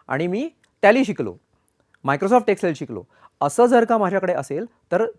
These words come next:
ती सगळी एक लिस्ट तयार करायची. त्याच्यानंतर समजा तुम्ही कुठले प्रोफेशनल सर्टिफिकेशन्स तुमच्याकडे असतील ती लिहायची. त्याच्यानंतर टेक्निकल एक्सपर्टीज, टेक्निकल एक्सपर्टीज म्हणजे मी समजा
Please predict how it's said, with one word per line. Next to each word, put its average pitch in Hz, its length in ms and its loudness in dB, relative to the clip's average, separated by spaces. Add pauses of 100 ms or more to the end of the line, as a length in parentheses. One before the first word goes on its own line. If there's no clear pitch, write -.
ती 220 80 -4
सगळी 185 340 -2
एक 240 200 0 (200)
लिस्ट 202 260 -2
तयार 131 140 2
करायची. 95 400 -10 (640)
त्याच्यानंतर 220 540 2 (100)
समजा 196 260 0
तुम्ही 233 180 -2
कुठले 226 220 0
प्रोफेशनल 196 440 -2
सर्टिफिकेशन्स 208 640 -2
तुमच्याकडे 160 340 -4
असतील 117 360 -10 (460)
ती 254 120 0
लिहायची. 120 420 -2 (500)
त्याच्यानंतर 220 400 2
टेक्निकल 247 440 2
एक्सपर्टीज, 156 400 -2
टेक्निकल 208 300 0
एक्सपर्टीज 214 400 -2
म्हणजे 202 300 -4
मी 196 160 -4
समजा 202 320 -2